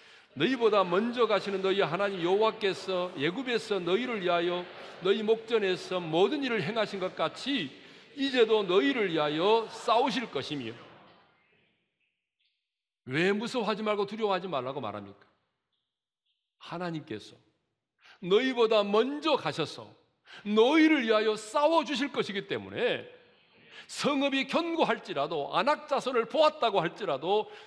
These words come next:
두려워하지 말고 무서워하지 말라는 것입니다. 여러분, 사탄은요,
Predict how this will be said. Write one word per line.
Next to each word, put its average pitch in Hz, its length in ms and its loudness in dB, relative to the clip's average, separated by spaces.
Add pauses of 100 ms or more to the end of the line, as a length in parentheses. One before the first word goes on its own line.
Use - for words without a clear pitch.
(140)
두려워하지 294 560 2
말고 170 260 -2
무서워하지 202 540 -4
말라는 127 360 -4
것입니다. 107 400 -14 (2000)
여러분, 92 200 -12
사탄은요, 107 840 -10